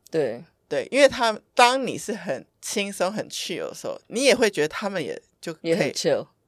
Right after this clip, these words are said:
Speaker 2: 对不对？
Speaker 1: 对。
Speaker 2: 对。
Speaker 1: 对，这能量是会互相影响的。
Speaker 2: 对。
Speaker 1: 对啊，跟另外一半在一起也是。
Speaker 2: 对。
Speaker 1: 嗯。
Speaker 2: 所以我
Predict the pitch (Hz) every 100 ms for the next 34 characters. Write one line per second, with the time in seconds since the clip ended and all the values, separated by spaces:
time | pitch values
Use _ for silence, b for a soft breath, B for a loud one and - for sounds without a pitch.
0 | - 185 165 - - 156 123 73 - _
1 | _ _ _ _ - _ - 185 220 311
2 | 226 190 247 247 247 254 247 233 214 202
3 | 160 151 156 143 82 - - - _ -
4 | 101 - _ 180 170 131 135 147 220 247
5 | 233 214 202 196 202 185 180 - 143 113
6 | - - 104 - _ _ _ 117 - _
7 | _ 156 135 110 113 185 _ _ _ 190
8 | 185 b b -